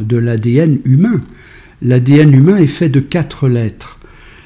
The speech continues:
quatre molécules qui s'enchaînent, mais elles s'enchaînent dans un ordre. C'est cet ordre qui donne l'information génétique. Eh bien, un génome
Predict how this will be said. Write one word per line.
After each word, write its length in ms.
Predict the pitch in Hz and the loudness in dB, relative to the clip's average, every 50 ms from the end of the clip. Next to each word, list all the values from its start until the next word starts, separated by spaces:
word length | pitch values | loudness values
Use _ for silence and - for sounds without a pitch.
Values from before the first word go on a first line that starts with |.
| _ _ _ | _ _ _
quatre 380 | - 139 131 - - - - - | -6 -4 -4 -6 -8 -16 -8 -4
molécules 540 | 131 123 113 120 113 117 - 151 156 151 127 | -2 -2 -2 -2 -4 -6 -6 -4 -4 -4 -4
qui 160 | - 123 110 | -6 -8 -10
s'enchaînent, 640 | - - 120 113 110 - - 127 117 110 104 95 92 | -8 -6 -6 -6 -6 -6 -4 -4 -4 -4 -4 -4 -4
mais 120 | 104 107 | -4 -4
elles 200 | 98 101 104 101 | -4 -6 -8 -10
s'enchaînent 500 | - - 131 120 113 - - 185 180 160 | -6 -4 -4 -4 -2 -2 0 0 0 2
dans 240 | 127 120 117 110 113 | 0 0 -2 -2 0
un 160 | 120 139 175 | 0 2 2
ordre. 320 | 226 220 151 131 - - - | 2 2 0 -2 -4 -6 -8
C'est 220 | - - - 95 | -10 -10 -10 -12
cet 320 | - - 127 113 - - | -10 -8 -8 -6 -4 -2
ordre 400 | 240 220 160 131 110 104 92 95 - | 0 0 0 -2 -4 -6 -10 -12 -10
qui 140 | - - 110 | -8 -6 -4
donne 320 | 113 117 113 110 107 110 | -2 -2 -2 -2 -2 -2
l'information 720 | 110 110 110 - - 120 98 107 107 101 - - - 120 | -2 -4 -4 -6 -8 -8 -6 -6 -6 -6 -6 -6 -6 -6
génétique. 600 | 110 107 87 95 104 98 101 - 110 107 - - _ _ _ _ _ _ _ _ _ _ _ _ _ _ | -6 -6 -6 -6 -8 -10 -10 -12 -14 -14 -14 -18 _ _ _ _ _ _ _ _ _ _ _ _ _ _
Eh 100 | - - | -10 -6
bien, 360 | 113 123 127 131 131 117 - - | -2 0 2 4 4 2 2 2
un 260 | - 202 190 165 135 120 | 2 4 6 6 4 2
génome 760 | 117 107 110 127 127 120 127 180 254 262 220 151 110 78 | 2 0 0 2 2 4 4 4 2 2 2 0 0 -2